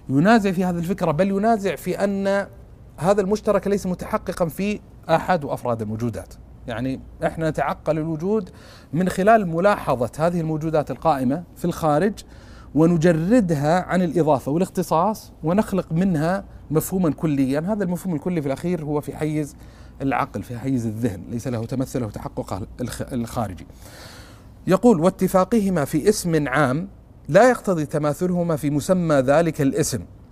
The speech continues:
شوف الحين، آه، آه، إيش قال؟ قال: "واتفاقهما في اسم عام لا يقتضي تماثلهما في مسمى ذلك الاسم عند الإضافة والتقييد والتخصيص".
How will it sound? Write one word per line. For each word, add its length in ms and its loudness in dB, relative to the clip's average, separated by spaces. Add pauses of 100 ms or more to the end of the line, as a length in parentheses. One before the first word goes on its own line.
(580)
شوف 140 0
الحين، 260 0
آه، 120 -6
آه، 440 -4
إيش 140 0
قال؟ 280 -2
قال: 120 4
"واتفاقهما 640 2
في 140 -2
اسم 280 0
عام 300 0 (400)
لا 260 8
يقتضي 420 2
تماثلهما 1080 2
في 240 -4
مسمى 460 2
ذلك 500 4
الاسم 440 2
عند 240 2
الإضافة 580 4
والتقييد 520 -2
والتخصيص". 600 -4